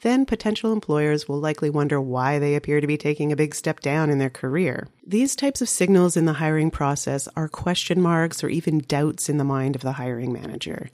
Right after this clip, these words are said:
They can be strong enough to stop that manager from not only hiring someone, but from even giving them an interview. But that doesn't mean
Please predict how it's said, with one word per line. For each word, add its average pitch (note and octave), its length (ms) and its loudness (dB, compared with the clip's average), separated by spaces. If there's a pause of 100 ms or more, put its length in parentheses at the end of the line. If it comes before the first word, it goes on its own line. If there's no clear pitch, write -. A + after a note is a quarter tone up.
They D#3 100 4
can D3+ 160 -4
be C#3+ 80 -4
strong F3+ 400 2
enough F#3 260 4
to - 80 -8
stop - 460 -4
that F#3 180 -4
manager C#3 480 -4
from D#3 260 -4
not G3+ 220 2
only A3 280 2
hiring G#3+ 540 2
someone, C3+ 540 -4
but F#3+ 140 0
from G#3 160 0
even G#3+ 280 0
giving D3+ 300 0
them C#3+ 120 0
an B2+ 100 -2
interview. - 500 -4 (240)
But D#3 120 -4
that F3+ 160 2
doesn't F3+ 280 4
mean D#3 240 2